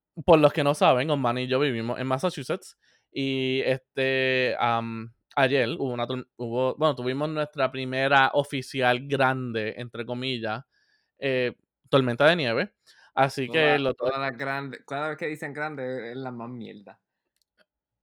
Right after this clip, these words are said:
Speaker 1: Eh, mijo, las más mierdas quizás pa' ustedes allá, porque no, pues aquí yo tengo como diez montañas de nieve en cada esquina.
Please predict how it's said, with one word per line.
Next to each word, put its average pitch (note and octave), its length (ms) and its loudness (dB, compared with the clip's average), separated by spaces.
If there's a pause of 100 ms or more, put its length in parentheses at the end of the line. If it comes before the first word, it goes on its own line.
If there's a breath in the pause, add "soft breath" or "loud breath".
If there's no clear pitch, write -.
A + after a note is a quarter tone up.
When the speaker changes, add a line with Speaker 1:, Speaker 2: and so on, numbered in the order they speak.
(180)
Speaker 1:
Eh, C#3+ 100 -4
mijo, D#3+ 220 0
las D3 140 2
más C3 140 0
mierdas D3 280 2
quizás F#3+ 280 0
pa' F#3+ 100 0
ustedes E3+ 220 0
allá, F3+ 240 2
porque E3 180 -6
no, B2+ 320 -12
pues C3 140 0
aquí C3+ 160 -4
yo D3 100 -2
tengo D#3+ 240 -6
como D#3+ 220 -4
diez D#3 140 0
montañas D3+ 600 -2
de D3+ 100 -6
nieve D3 520 -4
en D3+ 120 -8
cada C#3+ 200 -2
esquina. D#3 380 -8